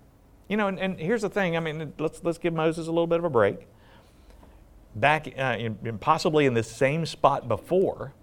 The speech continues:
God did tell him to strike the rock. And that plays into the whole understanding of Christ, because it's like, like at one time, yes, strike the rock and water flowed out. You know, it's like Jesus was crucified once for our sins. We don't, he doesn't get crucified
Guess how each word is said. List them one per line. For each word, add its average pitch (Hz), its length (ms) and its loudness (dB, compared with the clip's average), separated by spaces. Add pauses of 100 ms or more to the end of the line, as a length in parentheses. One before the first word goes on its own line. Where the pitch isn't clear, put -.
(760)
God 131 280 2
did 226 200 0
tell 95 220 4
him 85 260 -8 (100)
to 101 100 -6
strike 95 380 -2
the 92 120 -2
rock. - 380 -6 (720)
And 117 100 2
that 143 180 4
plays 147 280 4
into 135 140 2
the 110 100 4
whole 143 320 2
understanding 120 540 -4
of 92 100 -8
Christ, 139 400 2
because 110 300 -2
it's 101 160 -6
like, 98 180 0 (380)
like 104 160 2
at 107 80 -4
one 196 200 0
time, 110 300 0 (240)
yes, 156 340 4
strike 135 400 4
the 143 80 2
rock 131 420 2 (200)
and 104 100 -6
water 104 280 6
flowed 101 280 4
out. 95 360 -2 (960)
You 98 80 -4
know, - 40 -6
it's 104 140 -6
like 110 160 2
Jesus 151 400 -4
was 110 100 -10
crucified 107 460 -2
once 131 480 0
for 101 160 -2
our 85 100 2
sins. 85 280 -6
We 117 80 0
don't, 123 120 -2
he 113 140 -4
doesn't 160 260 2
get 117 140 -10
crucified 90 760 -2